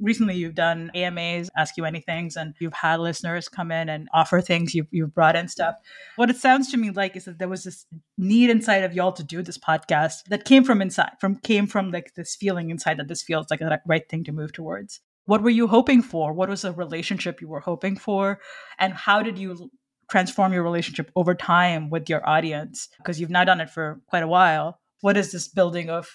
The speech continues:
collaborative relationship with the audience, specifically about podcasts? And also, I think the second part of that question, I know this is a long question, but a second part of that question is also, how do you see yourself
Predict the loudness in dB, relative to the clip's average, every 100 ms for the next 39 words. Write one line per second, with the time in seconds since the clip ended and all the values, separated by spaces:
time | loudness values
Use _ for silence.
0 | _ _ _ -2 2 2 0 -6 -6 -6
1 | -6 -6 -6 -4 2 4 4 0 -12 -16
2 | -20 -4 -2 0 0 -2 0 0 4 2
3 | 4 0 2 2 2 4 2 2 -2 -2
4 | 0 2 4 4 4 4 2 2 -2 -2
5 | -4 -6 -6 -2 -2 -4 -8 -8 -10 0
6 | 4 6 6 2 2 0 0 -2 -4 -4
7 | -6 -8 -18 -20 -2 4 4 4 0 -2
8 | -2 -2 -4 0 2 4 0 -6